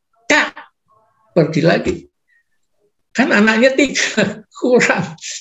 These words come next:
Balik lagi. Eh, diambil lagi. Jadi hidup ini adalah milik daripada yang menghidupi, kan?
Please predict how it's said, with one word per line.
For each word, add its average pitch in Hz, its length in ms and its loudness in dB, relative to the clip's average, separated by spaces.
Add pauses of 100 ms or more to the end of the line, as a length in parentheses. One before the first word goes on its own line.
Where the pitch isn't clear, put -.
(160)
Balik 233 360 2
lagi. 285 340 2 (500)
Eh, 277 400 0 (520)
diambil 147 600 0
lagi. - 240 -10 (480)
Jadi 226 240 4 (180)
hidup 180 460 6
ini 277 240 2
adalah 165 480 4
milik 170 420 6
daripada 139 460 -4
yang 127 140 -4 (760)
menghidupi, 131 720 -4
kan? - 180 -14